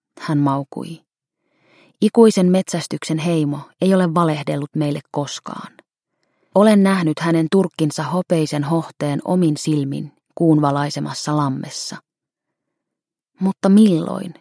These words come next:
kieleke intti. "Sitä ikuisen metsästyksen heimo ei ole näyttänyt minulle",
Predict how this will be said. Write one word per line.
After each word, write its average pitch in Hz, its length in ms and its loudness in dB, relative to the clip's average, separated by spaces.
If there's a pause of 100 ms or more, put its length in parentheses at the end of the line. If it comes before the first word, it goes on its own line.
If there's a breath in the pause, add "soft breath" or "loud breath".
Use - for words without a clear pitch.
(440)
kieleke 143 400 -8 (140)
intti. - 520 -8 (1700)
"Sitä 226 320 2
ikuisen 196 480 2
metsästyksen 160 680 -2
heimo 151 400 -2
ei 160 180 -4
ole 160 120 0
näyttänyt 160 580 -2
minulle", 143 500 -6